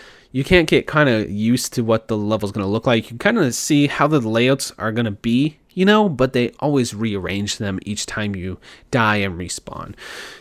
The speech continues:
So, it is a little trial and error, but it's a lot of fun to get good at it and learn how each of the enemies react and learn different, like, nuances there. It's a very simple game, but it's so fun.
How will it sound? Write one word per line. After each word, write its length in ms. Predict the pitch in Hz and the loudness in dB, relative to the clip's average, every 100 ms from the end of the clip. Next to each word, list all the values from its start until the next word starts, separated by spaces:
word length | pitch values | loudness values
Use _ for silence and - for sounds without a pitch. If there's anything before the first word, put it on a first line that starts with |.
| _ _ _ - | _ _ _ -12
So, 580 | - 156 143 143 131 - - - _ _ _ | 2 6 8 6 4 0 -20 -20 _ _ _
it 260 | 185 202 - | 2 4 6
is 200 | 196 165 | 4 6
a 40 | |
little 140 | 165 160 | 4 4
trial 360 | 175 160 147 | 4 4 4
and 100 | 135 | 4
error, 320 | 120 120 123 120 | 2 4 4 4
but 240 | 120 113 | 2 0
it's 180 | 117 - | 0 0
a 60 | |
lot 260 | 117 123 135 | 2 4 2
of 60 | 135 | 2
fun 340 | 135 120 117 | 2 2 2
to 220 | - 113 | 0 -2
get 300 | 113 127 139 | 2 0 0
good 200 | 127 131 | 2 4
at 200 | 123 123 | 4 4
it 260 | 120 117 - - - | 2 -2 -10 -20 -6
and 260 | 117 117 127 | -2 2 2
learn 440 | 139 143 139 135 - - - | 2 4 2 0 -2 -16 -10
how 220 | - 127 - | -2 -2 0
each 220 | 123 131 | -2 -2
of 80 | 113 | -2
the 240 | 110 107 - - | -2 -4 -10 -4
enemies 400 | 131 127 123 117 - | 0 2 2 -2 -8
react 560 | 117 120 117 113 - - - | -2 0 2 0 -2 -12 -6
and 220 | 117 113 | -4 -2
learn 260 | 120 120 117 | 0 0 0
different, 300 | 117 123 110 | -2 -2 0
like, 200 | 110 113 | -2 -2
nuances 600 | 107 110 101 - 104 104 | -2 0 -2 -4 -6 -2
there. 280 | 98 98 - - - - | 0 0 -2 -12 -16 -6
It's 200 | - 123 | -4 -2
a 80 | 110 | 0
very 240 | 147 160 | 2 4
simple 300 | 151 139 131 | 2 0 0
game, 440 | 120 117 113 113 110 - _ _ _ _ _ _ - | 0 2 2 0 -2 -12 _ _ _ _ _ _ -6
but 160 | 120 120 | -2 0
it's 140 | 113 | 0
so 240 | - 151 | 2 2
fun. 420 | 139 101 98 95 | 2 -2 -4 -4